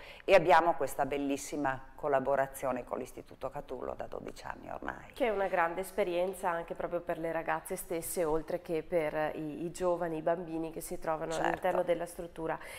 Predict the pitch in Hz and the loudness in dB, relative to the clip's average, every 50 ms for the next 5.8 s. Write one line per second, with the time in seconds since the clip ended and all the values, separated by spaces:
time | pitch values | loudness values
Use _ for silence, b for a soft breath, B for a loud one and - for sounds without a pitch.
0 | B B B B B B - 226 233 233 226 220 214 214 220 220 - 285 277 269 | B B B B B B 6 6 8 8 6 6 6 6 4 4 4 2 2 2
1 | 240 220 190 196 - - 190 180 175 170 170 170 - 175 170 - - - 196 196 | 0 0 0 -2 0 0 0 2 2 0 0 0 2 2 2 2 2 4 4 4
2 | 196 196 190 185 190 190 190 190 185 185 - - 302 294 - - 180 185 202 - | 6 6 4 4 4 2 2 0 -2 -2 0 0 0 0 2 0 0 0 0 2
3 | 240 226 220 220 - - - 180 175 170 165 165 165 165 165 - 190 196 226 262 | 2 4 4 4 2 0 0 0 2 2 2 2 0 -2 -2 -2 0 2 2 2
4 | 254 233 214 196 180 185 196 196 - 196 185 - - 175 170 180 175 175 180 175 | 4 4 4 4 4 2 0 -4 -4 -4 -4 -4 -4 -2 2 2 2 2 2 -2
5 | 170 170 170 - - - 185 180 185 180 180 180 175 - 190 185 | -2 -2 -4 -4 -2 -2 0 0 0 0 -2 -2 0 0 0 0